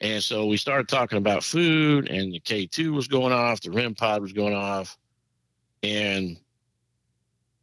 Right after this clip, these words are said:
the one guy, not gonna mention his name, but he was standing over there, and he's like, "You know, I could, I could go for a big steak right now."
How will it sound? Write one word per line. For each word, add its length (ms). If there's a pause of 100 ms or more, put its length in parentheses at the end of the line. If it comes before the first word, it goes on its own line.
(600)
the 140
one 220
guy, 480 (560)
not 160
gonna 120
mention 300
his 160
name, 380
but 120
he 140
was 140
standing 300
over 120
there, 300
and 80
he's 200
like, 220 (1400)
"You 80
know, 100
I 120
could, 320
I 160
could 140
go 200
for 180
a 60
big 240
steak 460
right 180
now." 440